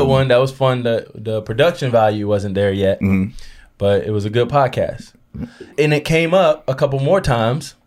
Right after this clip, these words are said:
Speaker 1: That was a real recurring theme that was
Speaker 2: Right.
Speaker 1: like, we thought was just a
Speaker 2: Right.
Speaker 1: part of the show.
Speaker 2: So I was like, we were talking about how we wanna get more guests on.
Speaker 1: Right.
Speaker 2: And so I was thinking,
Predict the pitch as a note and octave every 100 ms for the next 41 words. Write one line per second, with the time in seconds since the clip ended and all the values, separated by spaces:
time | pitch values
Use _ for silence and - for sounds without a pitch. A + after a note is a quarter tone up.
0 | - A2 C3+ G#2+ G2+ F2 F2+ G#2+ A2 G2+
1 | F#2+ F2 G#2+ G2 F2+ E2+ G2 F#2+ E2+ E2+
2 | F2+ - - F2 E2 D2+ G2 G2 F#2+ F2+
3 | D2+ E2+ - F2+ D3 F#3+ A2 - F#2+ F2+
4 | E2+ - F2 - - C#3+ C#3+ C3+ C#3 C3+
5 | C3+ C3 - - _ A#2+ C3 C3+ C#3+ C3
6 | C#3 C3 A#2+ A#2+ A#2+ B2+ C3 C3+ C#3 C3+
7 | C#3+ D3+ C#3 B2 A2+ A2+ G#2+ A#2 E3 _
8 | - A2+ - - A2+ G#2+ B2 A2+ A2+ A#2
9 | A#2 B2+ A#2+ A#2 A2+ A2+ A2